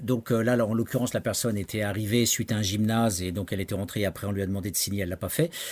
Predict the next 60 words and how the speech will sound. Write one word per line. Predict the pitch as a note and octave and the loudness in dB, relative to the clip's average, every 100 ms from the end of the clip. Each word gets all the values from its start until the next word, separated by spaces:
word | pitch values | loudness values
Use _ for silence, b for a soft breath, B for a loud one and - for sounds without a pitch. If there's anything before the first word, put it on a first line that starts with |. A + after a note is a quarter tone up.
| B - | B -2
Et | G#2+ | 6
de | |
l'autre | C#3+ F#3 F3 | 6 8 4
côté, | C#3+ B2+ F3+ B3 - - | 4 4 6 4 0 6
on | C#3 | 8
ne | C#3 | 10
peut | D#3 | 6
pas | D3+ G3 | 4 4
virer | D3+ D#3 D#3 | 4 6 6
une | C3 | 6
personne | C#3 - D#3+ | 4 4 4
d'un | C3+ | 4
centre | G#2 C3+ | 4 4
d'hébergement | B2 A#2 G2 A2 A2 | 4 2 0 0 0
d'urgence, | A2 G#2 F#3 - | 0 2 2 4
sauf | E3+ - | 4 4
en | C3+ | 4
cas | C#3 | 4
de | A#2 A2+ | 4 2
violence | G2 A#2 A#2 A2+ G2+ - | 2 4 4 2 0 -2
de | F2+ E2 | -4 -2
sa | F#2+ G#2 | -2 0
part, | - C#3 G#3 A2 B B | 0 0 -2 -6 B B
ce | - | -4
qui | G#2+ | -2
n'était | F#2+ G2+ | -2 -2
pas | G2 | -2
le | F#2 | -2
cas. | - C#3 - B B B | 2 0 0 B B B
Et | B2 A#2+ B2+ B2+ | 2 6 4 2
la | G#2+ | 0
plupart | B2+ C3 A2 | 0 0 0
du | G#2+ G2+ | -2 -2
gens, | C3 C#3 B2+ B2 | 2 4 4 0
du | G2+ A2 | -4 0
temps, | C#3+ C3 | 2 2
soit | - D#3 C3+ | 4 4 4
les | |
travailleurs | A#2+ - B2 | 4 2 2
sociaux | - A#2+ A#2+ | 2 4 8
inventent | C#3 C3 C#3+ - | 8 8 6 6
une | B2+ | 4
violence | G2 B2 A#2+ A#2+ - | 6 4 4 4 0
qui, | - G#2 F#2+ | -2 -6 -4
qui | - | -4
n'existe | G#2+ G2+ G2+ A#2 | -2 0 0 0
pas | - A2+ | 0 0
pour | - F2 | -2 -6
virer | F#2+ G2 | -4 0
la | G2+ | 0
personne, | - G2+ D3+ F3+ G3 B B - | 0 0 0 0 -2 B B 4
mais | B2+ | 6
de | C#3+ C3+ | 8 4
toutes | C#3+ - | 2 -2
les | |
façons, | B2+ C3 - F#3 | 2 2 2 0
la | F3 | -2
plupart | - C3 C3 | -2 0 0
du | G#2+ A2+ | 0 0
temps, | D#3 G3+ | 2 2